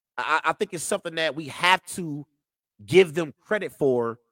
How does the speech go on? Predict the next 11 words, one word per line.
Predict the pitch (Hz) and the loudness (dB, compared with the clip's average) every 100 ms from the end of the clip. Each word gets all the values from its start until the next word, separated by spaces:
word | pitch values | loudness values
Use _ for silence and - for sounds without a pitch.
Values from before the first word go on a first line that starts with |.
| _ | _
when | - 139 | -8 -8
it | - | -4
comes | 196 185 | -6 -4
to | 160 | -8
how | 131 156 170 | 0 0 0
they | 165 | -4
have | 165 139 | -6 -6
developed | 123 98 139 170 123 - - _ _ - | -8 -2 2 2 0 -6 -20 _ _ 0
their | 131 | 0
offensive | - 147 123 | 2 -4 -4
line. | 120 127 80 | -4 -4 -6